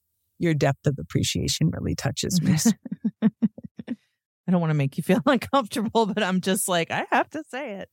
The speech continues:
Speaker 2: it. <laughs>
Speaker 1: No, it's really, it's really touching. And, you know, when, when our world changed in twenty twenty and I took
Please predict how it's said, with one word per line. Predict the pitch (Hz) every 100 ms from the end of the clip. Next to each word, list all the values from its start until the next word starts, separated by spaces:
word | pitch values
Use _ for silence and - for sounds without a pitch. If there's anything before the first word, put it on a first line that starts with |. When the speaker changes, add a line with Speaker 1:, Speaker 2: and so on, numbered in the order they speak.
| 208 _ _ _ _
Speaker 2:
it. | 202 -
<laughs> | 285 _ _
Speaker 1:
No, | 170 160 151
it's | 147 -
really, | 170 170 143 -
it's | 139 -
really | 160 180 156
touching. | 143 143 147 156 147 147 -
And, | 151 151 151 151 - _
you | - 165
know, | 156
when, | 151 160 160 160 -
when | 165 170 165 165
our | 170 190
world | 175 185 185 175 165 160 _ _
changed | - 165 160 151 143 147
in | 143
twenty | 135 147 143 139
twenty | - 156 147 135 139
and | - 143 139 139 139 _ _ _ -
I | -
took | - 185 160